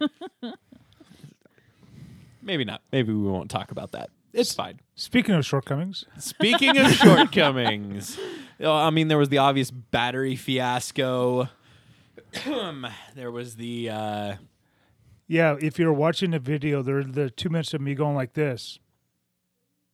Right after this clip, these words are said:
Speaker 2: Yep.
Speaker 1: That was stupidly funny how that worked out.
Speaker 2: <laughs>
Speaker 1: Uh, yeah, two minutes of Rob being silent, but looking like he's talking.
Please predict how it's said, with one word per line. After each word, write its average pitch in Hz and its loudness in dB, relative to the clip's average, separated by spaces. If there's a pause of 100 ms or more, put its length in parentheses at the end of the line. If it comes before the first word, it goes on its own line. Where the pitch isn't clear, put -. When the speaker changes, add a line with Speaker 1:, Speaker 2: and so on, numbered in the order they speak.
(4000)
Speaker 2:
Yep. 143 -2 (360)
Speaker 1:
That 170 6
was 165 2
stupidly 156 -2
funny 123 -4 (340)
how 302 2
that 269 0
worked 285 4
out. 196 2
Speaker 2:
<laughs> - -20 (420)
Speaker 1:
Uh, 113 -2
yeah, 143 0
two - -2
minutes 208 2
of 143 4
Rob 156 4
being 170 2
silent, 113 0 (140)
but 151 0
looking 196 0
like 135 0
he's - -4
talking. 101 -4